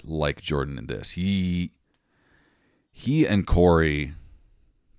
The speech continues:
if McCaffrey's healthy, he and Corey, I think, are really gonna be fighting for that last spot. I think,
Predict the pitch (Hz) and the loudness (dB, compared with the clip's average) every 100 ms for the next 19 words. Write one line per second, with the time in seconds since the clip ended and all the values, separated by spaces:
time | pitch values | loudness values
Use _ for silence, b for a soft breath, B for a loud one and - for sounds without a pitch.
0 | _ _ _ _ _ - - 95 - 95 | _ _ _ _ _ -14 -2 -2 0 0
1 | 104 107 92 85 78 82 - 78 80 78 | 4 4 4 2 2 0 0 -4 -2 -4
2 | 71 80 71 69 - 71 71 73 76 80 | -4 -2 -2 -4 -6 -6 -6 -6 -2 0
3 | 80 76 76 73 73 71 67 64 - 69 | 0 -2 -6 -8 -8 -8 -8 -10 -8 -6
4 | 67 65 65 71 69 - - 69 - - | -6 -8 -8 -6 -6 -10 -10 -8 -6 -6
5 | - 64 65 - - 78 - 73 69 - | -6 -8 -10 -18 -10 -8 -6 -8 -10 -16